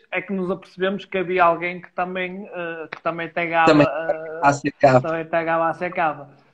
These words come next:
Speaker 2: Yeah. Mas o que é que,
Speaker 1: É.
Speaker 2: o que é que, o que é que quer dizer A C K?
Speaker 1: É Art Crimes Connection, com, com capa, é Art Crimes Connection. Mas há quem diga arrebenta quanto a quilómetros,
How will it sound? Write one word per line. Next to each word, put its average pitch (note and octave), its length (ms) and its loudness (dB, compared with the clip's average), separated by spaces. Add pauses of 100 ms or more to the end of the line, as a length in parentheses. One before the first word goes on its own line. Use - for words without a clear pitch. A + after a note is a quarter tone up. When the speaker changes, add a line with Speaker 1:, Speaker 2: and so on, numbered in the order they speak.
(240)
Speaker 2:
Yeah. C3 360 8 (100)
Mas G3 160 8
o G3 40 4
que B3 80 6
é C#3 160 2
que, F#3+ 80 0
Speaker 1:
É. F3+ 40 8
Speaker 2:
o F3+ 60 8
que G3 100 2
é G3 60 4
que, G3 160 -2
o - 340 -6
que F#3 60 4
é - 20 2
que F#3 40 -6
quer E3+ 160 4
dizer C#3 360 8
A C3+ 80 8
C C3+ 140 0
K? B2 220 4 (920)
Speaker 1:
É D3 160 2
Art E3 360 4
Crimes D#3+ 400 2
Connection, C#3 640 2 (520)
com, A#2+ 520 -2
com B2+ 200 -2
capa, A#2 500 2
é A#2 220 -4
Art A#2 320 0
Crimes A#2+ 260 -2
Connection. A#2 440 -6 (320)
Mas G3 160 4
há F#3+ 100 8
quem F#3+ 280 2
diga F3 440 2
arrebenta E3+ 840 -2
quanto E3 220 -6
a - 20 -18
quilómetros, E3+ 920 -2